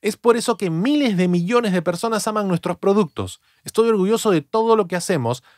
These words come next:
para seguir construyendo los mejores productos sociales del mundo y estoy agradecido por todos ustedes o con todos ustedes por el trabajo que hacen aquí todos los días". La carta es bastante larga también y él habla, por ejemplo,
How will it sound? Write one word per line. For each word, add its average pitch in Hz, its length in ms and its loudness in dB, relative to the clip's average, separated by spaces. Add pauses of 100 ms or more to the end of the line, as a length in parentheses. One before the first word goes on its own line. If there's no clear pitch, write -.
para 147 200 2
seguir 180 460 -4
construyendo 185 720 0
los 143 240 0
mejores 214 640 -2
productos 170 560 -2
sociales 127 480 -2
del 165 180 -2
mundo 139 380 0 (320)
y - 60 -20
estoy 190 180 0
agradecido 175 560 2
por 151 160 0
todos 208 360 0
ustedes 135 380 -2
o 127 80 -4
con 135 140 -4
todos 190 220 0
ustedes 151 280 0
por 139 140 0
el 135 80 0
trabajo 143 340 2
que 135 80 -8
hacen 147 220 -4
aquí 135 300 -8 (340)
todos 139 280 2
los 110 140 -6
días". - 380 -18 (480)
La 214 280 -2
carta 294 300 0
es 185 80 0
bastante 226 580 0
larga 120 320 0
también 117 460 -6
y 160 80 0
él 175 80 2
habla, 170 320 2
por 131 100 -6
ejemplo, 160 540 -2